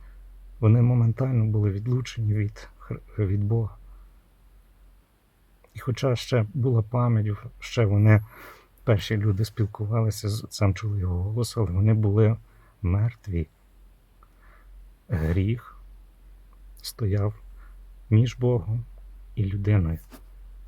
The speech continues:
Ісус Христос це усунув своєю смертю. Він взяв на себе наші гріхи. От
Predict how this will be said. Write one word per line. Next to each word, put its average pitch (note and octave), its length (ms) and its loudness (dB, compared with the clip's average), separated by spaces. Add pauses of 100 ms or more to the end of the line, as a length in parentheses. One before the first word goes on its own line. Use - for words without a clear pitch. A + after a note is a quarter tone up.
(400)
Ісус G#2+ 360 -6
Христос - 460 -4
це - 140 -8
усунув G#2+ 480 -4 (360)
своєю G#2+ 380 -2
смертю. F2+ 480 -6 (560)
Він A2+ 180 4
взяв A2 440 -2
на G2 120 0
себе G2 500 -4
наші G#2 420 0
гріхи. B2 440 -8 (680)
От G#2 100 -8